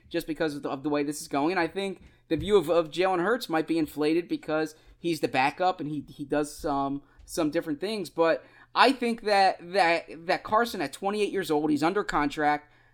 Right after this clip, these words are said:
uh, with the skill set he has. If you, if, if you can figure out a way to fix him, I,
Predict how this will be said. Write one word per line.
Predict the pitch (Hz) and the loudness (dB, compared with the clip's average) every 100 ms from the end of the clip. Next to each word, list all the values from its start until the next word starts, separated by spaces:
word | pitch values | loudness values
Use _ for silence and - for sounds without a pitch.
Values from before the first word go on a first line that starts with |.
| - | 0
uh, | 131 135 123 - | 4 6 4 0
with | 139 175 180 | 0 2 2
the | 151 | -2
skill | - 196 208 | -2 0 2
set | 202 185 - | 2 0 0
he | 185 | -2
has. | 180 196 151 123 120 - _ _ _ _ _ | 4 6 6 2 -6 -14 _ _ _ _ _
If | 160 170 - | 2 2 0
you, | 156 185 156 | -6 -4 2
if, | 175 - | 2 2
if | - 165 139 | 0 -2 -2
you | 151 185 240 247 240 - - _ - | -8 -4 0 0 0 -4 -12 _ -12
can | - 185 | -6 -6
figure | - 196 190 190 | -2 -2 4 6
out | 175 | 6
a | |
way | 165 165 | 6 4
to | 147 | 2
fix | - 285 - | -4 -6 -2
him, | 151 147 - _ _ | -2 -2 -6 _ _
I, | 151 170 165 147 | 4 6 4 0